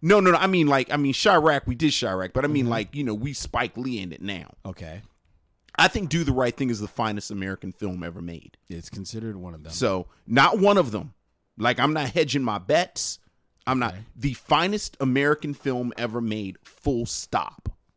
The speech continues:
Speaker 2: Okay.
Speaker 1: So, I hold the fir-, so, you know, first six, high regard. Like, I was talking about Stevie Wonder earlier,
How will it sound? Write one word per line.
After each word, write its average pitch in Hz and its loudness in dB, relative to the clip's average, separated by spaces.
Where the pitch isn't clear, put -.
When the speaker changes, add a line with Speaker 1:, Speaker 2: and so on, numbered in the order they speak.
Speaker 2:
Okay. 202 -2
Speaker 1:
So, 117 0
I 147 6
hold 147 2
the 110 -2
fir-, - -10
so, 131 -2
you 127 -2
know, 104 -2
first 180 -2
six, - -4
high 151 2
regard. 107 -2
Like, 98 -6
I 101 -4
was 101 -8
talking 123 -2
about 117 -4
Stevie 127 -8
Wonder 117 -4
earlier, 113 -4